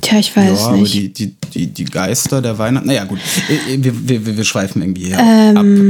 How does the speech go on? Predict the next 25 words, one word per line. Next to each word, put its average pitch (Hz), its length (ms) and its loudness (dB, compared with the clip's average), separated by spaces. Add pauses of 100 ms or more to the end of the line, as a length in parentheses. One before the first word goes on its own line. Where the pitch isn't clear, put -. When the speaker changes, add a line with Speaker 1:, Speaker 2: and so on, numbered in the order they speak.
(220)
Speaker 2:
ab. 202 60 -4 (180)
Speaker 1:
jedenfalls, 214 760 2
ja, 208 320 0 (100)
ich 214 160 -2
weiß 202 160 2
nicht, 202 200 0
auch 220 100 -2
ein 214 60 6
Fegefeuer, 214 580 2
dass 208 160 0
man 208 80 4
sich 208 140 2
selbst, 226 600 -2
also 208 180 2 (160)
ein 220 260 4
Suizid, 233 500 2 (960)
der 226 240 4
von 226 200 4
den 220 140 8
Sünden 233 280 4
reinwaschen 226 840 4
soll, 220 180 4
ist 214 200 2
ja 208 100 4
jetzt 202 400 0